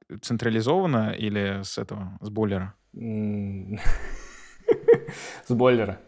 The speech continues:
Speaker 2: А, ну, смотри, а, ну, как, да, с бойлера, получается, вот у меня в этом,
Speaker 1: Водонагреватель.
Speaker 2: а, в ванне стоит вот этот, да, водо-, водонагреватель такой.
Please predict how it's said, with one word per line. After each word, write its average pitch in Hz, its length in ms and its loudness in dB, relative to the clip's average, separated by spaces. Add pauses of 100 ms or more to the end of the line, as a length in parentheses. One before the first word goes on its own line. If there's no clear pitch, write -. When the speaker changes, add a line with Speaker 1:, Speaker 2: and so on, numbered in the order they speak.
(120)
Speaker 2:
А, 113 400 4
ну, 143 300 2
смотри, 139 420 4 (280)
а, 120 480 2
ну, 127 200 2
как, 143 180 4 (260)
да, 113 320 6
с 110 60 -8
бойлера, 101 380 -2
получается, 107 580 -4
вот 101 140 -8
у 107 40 -6
меня 107 380 0
в 101 80 -2
этом, 104 260 -6
Speaker 1:
Водонагреватель. 123 640 2
Speaker 2:
а, 104 40 2
в - 20 2
ванне 226 180 -2
стоит 202 400 -6
вот 101 140 -8
этот, 92 120 -10 (140)
да, 98 240 -4
водо-, 95 280 -10
водонагреватель 95 760 -10
такой. - 280 -16